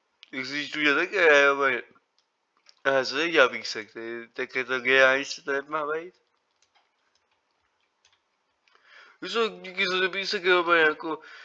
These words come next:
Fakt díky, a já se písek a i to, to je taky písek, to, to, to nechám. Ty kokos. Ne, no to je to, jo. Že,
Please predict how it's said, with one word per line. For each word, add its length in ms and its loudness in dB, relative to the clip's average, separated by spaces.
Fakt 220 -2
díky, 380 -4
a 20 4
já 360 2
se 240 -4
písek 340 -12
a 100 -2
i 240 -6
to, 200 -2
to 60 -8
je 100 -6
taky 260 -10
písek, 480 -18
to, 200 -8
to, 140 -20
to 120 -4
nechám. 840 2
Ty 120 -20
kokos. 520 -20
Ne, 1300 6
no 140 -4
to 60 -4
je 240 0
to, 100 -4
jo. 420 -2
Že, 480 -10